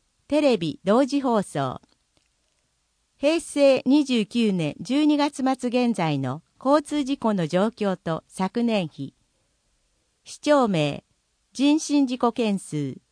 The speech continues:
傷者数、死者数の順に読みます。加古川市、千六百六件、プラス一件。千九百四十三人、プラス四十四人。九人、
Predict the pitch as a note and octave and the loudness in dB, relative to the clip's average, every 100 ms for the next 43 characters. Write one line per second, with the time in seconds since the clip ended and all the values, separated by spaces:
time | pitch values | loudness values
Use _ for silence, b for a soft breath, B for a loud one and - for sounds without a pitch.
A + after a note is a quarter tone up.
0 | _ _ _ _ - C4 D4 C4 B3 - | _ _ _ _ -2 0 2 0 -2 -4
1 | E3+ D3 - _ _ _ _ - - D4+ | -6 -4 -8 _ _ _ _ -12 -2 -2
2 | D#4 B3+ A#3+ F#3 D#3+ F#3+ B3 A#3 G#3 F3+ | -2 -2 0 2 0 0 2 2 0 0
3 | E3+ - - _ _ _ _ _ _ _ | -2 -6 -14 _ _ _ _ _ _ _
4 | _ _ _ A#3+ B3 C#4+ C#4+ B3 B3+ - | _ _ _ -2 4 4 6 4 0 -4
5 | E3 - _ _ _ - D4+ D#4 A#3+ G#3+ | -8 -8 _ _ _ -4 2 4 4 2
6 | - B3+ B3 A3 G#3+ _ E3 C#3+ G3+ _ | 0 -2 0 0 0 _ -6 -6 -8 _
7 | _ - A#3+ D4 - B3 A3+ _ E3 D3 | _ -2 -2 -2 -2 -4 -4 _ -8 -8
8 | - _ _ _ _ _ _ _ - D4+ | -8 _ _ _ _ _ _ _ 0 2
9 | D4+ C#4 C4 A3+ F#3 F#3+ C4 C#4+ F#3 E3+ | 2 0 0 0 -2 0 2 2 0 -4
10 | - D#3+ F#3+ F3 D3+ - _ _ _ _ | -2 -2 -2 -2 -6 -10 _ _ _ _
11 | _ G#3 B3+ C#4 - A3 - C#4 D4 G3 | _ 0 0 -2 -4 -4 0 2 2 2
12 | E3 D3+ D3 E3+ D3 _ _ _ _ _ | 0 0 -2 -4 -6 _ _ _ _ _
13 | _ _ - D4 C4 G3 D#3 | _ _ -2 2 2 2 0